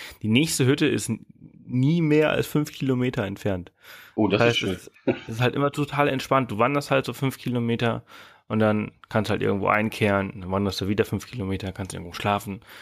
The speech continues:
Speaker 1: Und das ist halt, das macht das Ganze so angenehm, weil man, man, man kann alles, aber man muss nicht. Und das,
Speaker 2: Ja.
Speaker 1: äh, ist,
Speaker 2: Ja, da
Speaker 1: äh,
Speaker 2: schafft
Speaker 1: ziemlich
Speaker 2: man ja auch ein bisschen was noch vom, am Tag, ne?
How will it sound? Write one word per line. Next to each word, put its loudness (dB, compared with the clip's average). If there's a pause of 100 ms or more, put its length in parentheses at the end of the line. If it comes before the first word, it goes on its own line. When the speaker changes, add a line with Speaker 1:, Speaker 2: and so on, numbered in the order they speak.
(120)
Speaker 1:
Und -6
das -2
ist -4
halt, 2
das -6
macht 0
das -6
Ganze 0
so 2
angenehm, 2
weil 2
man, -2 (280)
man, -2 (100)
man 2
kann 2
alles, 0
aber 2
man 4
muss 2
nicht. -6 (300)
Und -14
das, 2
Speaker 2:
Ja. 4
Speaker 1:
äh, -8 (380)
ist, -10
Speaker 2:
Ja, 0
da 4
Speaker 1:
äh, 4
Speaker 2:
schafft 2
Speaker 1:
ziemlich 4
Speaker 2:
man 2
ja 0
auch -4
ein 0
bisschen -2
was 0
noch -6
vom, -2
am -2
Tag, -6
ne? -6